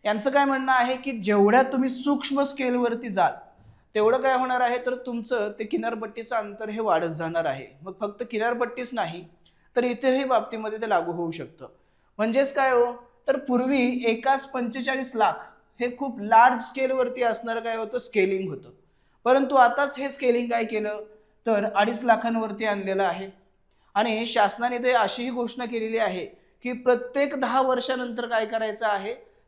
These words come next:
तर या सागरी किनाऱ्यांची मोजमापी करायची आहे. मग परत असंही होऊ शकतं, हे जे स्केलिंग ठेवलेलं आहे यांनी, जे नकाशाचं प्रमाण ठेवलेलं आहे,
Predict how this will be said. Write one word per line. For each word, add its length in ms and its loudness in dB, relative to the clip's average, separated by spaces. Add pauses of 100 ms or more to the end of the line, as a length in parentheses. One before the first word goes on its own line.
तर 60 0
या 120 0
सागरी 380 0
किनाऱ्यांची 560 -6
मोजमापी 540 -8
करायची 440 -4
आहे. 240 -6 (400)
मग 100 0
परत 300 8
असंही 400 4
होऊ 240 0
शकतं, 360 -6
हे 280 -4
जे 140 -6
स्केलिंग 480 -2
ठेवलेलं 380 -2
आहे 240 0
यांनी, 260 -8 (200)
जे 100 -6
नकाशाचं 480 -6
प्रमाण 320 -6
ठेवलेलं 420 0
आहे, 200 0